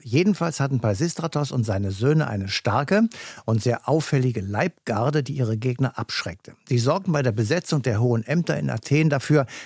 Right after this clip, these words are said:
dass ihre Gefolgsleute eingesetzt und ernannt wurden. Und sicher ist wohl, dass das harte Regime der Peisistratiden entweder Widerstand hervorrief oder Regimegegner ins Exil trieb.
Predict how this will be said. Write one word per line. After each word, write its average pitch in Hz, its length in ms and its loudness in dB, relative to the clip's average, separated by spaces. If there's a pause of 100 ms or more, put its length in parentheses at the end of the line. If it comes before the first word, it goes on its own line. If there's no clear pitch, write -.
dass 113 160 0
ihre 143 220 2
Gefolgsleute 123 1000 2
eingesetzt 131 560 2
und 113 120 -2
ernannt 113 380 0
wurden. 151 220 0
Und 107 180 0
sicher 202 320 2
ist 110 260 -2
wohl, 160 300 6 (380)
dass 107 180 -4
das 110 260 -2
harte 160 320 -2
Regime 139 360 2
der 123 120 2
Peisistratiden 123 1080 0
entweder 139 520 4
Widerstand 131 520 0
hervorrief 170 760 0
oder 170 480 2
Regimegegner 113 1040 -2
ins 120 240 -2
Exil 123 460 -2
trieb. - 380 -14